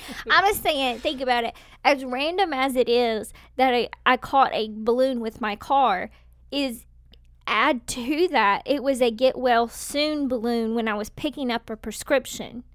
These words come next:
Speaker 1: Mm-hmm.
Speaker 2: Like, th-, there's so many other variables to this that I wouldn't have even caught the balloon, and if I had, it would have been a happy birthday balloon or a, you know, it could have been anything.
Speaker 1: Yeah.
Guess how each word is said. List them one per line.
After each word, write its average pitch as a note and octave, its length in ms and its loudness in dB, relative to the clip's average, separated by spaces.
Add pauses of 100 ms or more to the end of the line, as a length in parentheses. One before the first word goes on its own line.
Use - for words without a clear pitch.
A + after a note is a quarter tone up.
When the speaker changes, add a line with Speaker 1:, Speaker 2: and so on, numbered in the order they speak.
(800)
Speaker 1:
Mm-hmm. B2+ 280 -10
Speaker 2:
Like, A#3 260 -2 (1000)
th-, - 160 -18
there's D4+ 280 -4
so F4 260 2
many E4 300 -2
other C#4 340 2
variables A3+ 1000 2
to A3+ 200 -4
this G3+ 540 -6 (420)
that A#3+ 320 0 (260)
I G#3 140 -2 (100)
wouldn't C4 300 -2
have B3+ 140 2
even G#3 240 -4
caught F#4 300 2
the C4+ 60 -4
balloon, A3+ 420 2
and A3+ 120 -2
if A#3 140 -4
I A3+ 100 2
had, C#4 300 4
it - 80 0
would B3+ 160 2
have A3+ 120 -2
been A3 200 -2
a G3+ 100 -2
happy G#3+ 320 -2
birthday D4+ 380 2
balloon G#3+ 440 -2
or G3 160 -6
a, G3 240 -4
you C#4 120 -4
know, G#3+ 160 2
it A#3 100 2
could E4+ 140 2
have E4+ 100 0
been D#4+ 100 2
anything. C#4+ 760 2
Speaker 1:
Yeah. A#2 160 -8